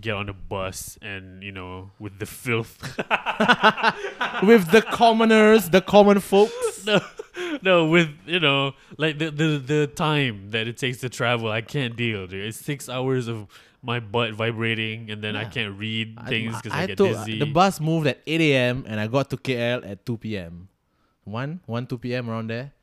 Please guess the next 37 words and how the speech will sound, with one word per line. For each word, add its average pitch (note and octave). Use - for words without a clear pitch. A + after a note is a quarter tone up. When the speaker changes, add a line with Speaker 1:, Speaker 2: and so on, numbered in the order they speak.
Speaker 1:
I -
can't F#2+
deal F2+
with E2
that. E2
Th-, A2
that A2
little G#2+
time G#2
dilation G2+
thing, G2+
I G2+
can't F2
do F2
it, E2+
bro. F2
We A2+
Speaker 2:
So D3+
Speaker 1:
have C#3+
Speaker 2:
you C#3+
Speaker 1:
technology. C#3+
Speaker 2:
rather, D3
like, A2+
take C#3
a A2+
flight B2+
at, G#2+
like, G#2
noon G#2+
and G#2+
reach A2+
Singapore G#2+
at F#2
two G#2
P F2
M? D#2
Speaker 1:
Yeah, A3+